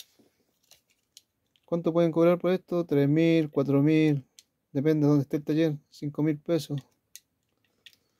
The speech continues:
Y se ahorran de cambiar el cierre.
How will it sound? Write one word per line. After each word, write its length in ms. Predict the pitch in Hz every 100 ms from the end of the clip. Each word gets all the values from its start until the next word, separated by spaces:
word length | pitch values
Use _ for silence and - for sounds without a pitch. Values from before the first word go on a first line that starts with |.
| _ _ _ _ _ _ _ _ _ _ _ _ _ - _ _ _ _ - - _ _ _ _ -
Y 80 |
se 140 | 147 156
ahorran 240 | 160 156
de 80 | 147
cambiar 240 | 147 151
el 100 | 147
cierre. 300 | 147 170 -